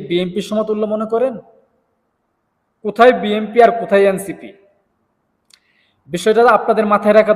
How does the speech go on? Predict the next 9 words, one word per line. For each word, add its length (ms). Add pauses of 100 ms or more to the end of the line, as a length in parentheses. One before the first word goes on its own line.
(100)
দরকার 320 (600)
যে 120
আমরা 220 (120)
যাই 180 (100)
করি 160
না 120 (100)
করি, 180 (1800)
বুঝে 380
শুনে 340